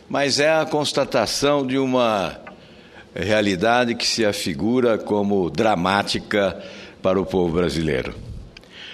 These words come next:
O eclipse do Brasil é o que diz a revista Época, neste final de semana. A festa acabou,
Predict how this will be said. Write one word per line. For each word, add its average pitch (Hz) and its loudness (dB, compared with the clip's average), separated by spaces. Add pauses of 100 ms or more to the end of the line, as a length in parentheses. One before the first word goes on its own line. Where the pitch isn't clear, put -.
(380)
O 117 2
eclipse 131 2
do 92 0
Brasil 82 2 (1040)
é 87 0
o 90 2
que 87 -4 (220)
diz 107 -4 (1120)
a 85 -4
revista 87 0
Época, 76 -4 (240)
neste 87 -2
final 90 -2
de 87 -6
semana. 67 -4 (680)
A 101 2
festa 139 2
acabou, 82 0